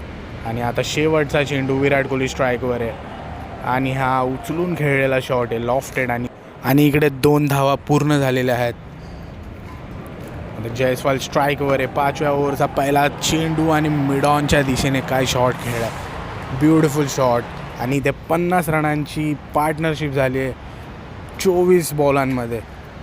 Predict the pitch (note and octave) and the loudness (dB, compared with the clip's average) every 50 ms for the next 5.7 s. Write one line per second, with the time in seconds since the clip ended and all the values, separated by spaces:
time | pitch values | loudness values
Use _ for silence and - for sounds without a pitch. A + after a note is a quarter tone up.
0 | - - - - - - - E3+ E3 E3+ E3+ E3+ - - E3 D#3 D#3 D3+ D#3 C#3+ | -16 -16 -16 -14 -10 -4 0 0 2 2 2 0 0 0 -2 0 2 0 0 0
1 | C3 B2 C#3 B2+ B2+ C#3+ D3 D#3 D#3 D3+ D#3 D3+ C#3 C3+ C3 B2+ C3+ C3+ C3+ C3 | 0 0 0 2 2 2 2 2 2 2 0 0 0 0 0 0 0 -2 -2 -4
2 | C3+ - - B2+ B2+ A#2+ B2+ C3+ B2 A2+ C3 B2+ B2 A2 C3 C3+ C3+ C3+ C3+ C#3 | -4 -2 0 0 0 0 -2 -4 -4 -4 -6 -6 -4 -2 0 2 2 2 2 0
3 | C3+ C3 A#2 C3 B2 A2+ - - - - - - - - - C#3 B2+ - - D#3 | 0 -2 -4 -6 -8 -8 -10 -14 -18 -18 -16 -16 -16 -12 -10 -10 -8 -4 -4 -4
4 | D3+ C#3 - D#3 C#3 C3+ - D3 B2+ - - C#3 C3 C3+ C3+ C3 C3 C3 B2 B2 | -2 -2 -2 -2 -2 -2 -2 -2 -4 -2 -2 -2 0 0 0 0 0 0 0 0
5 | B2+ B2+ B2 A#2 A2+ B2 B2 B2 C3 C3 C3 A#2+ - C3 | 0 -2 -2 -2 -4 -4 -4 -2 -2 -2 -2 -2 -4 -6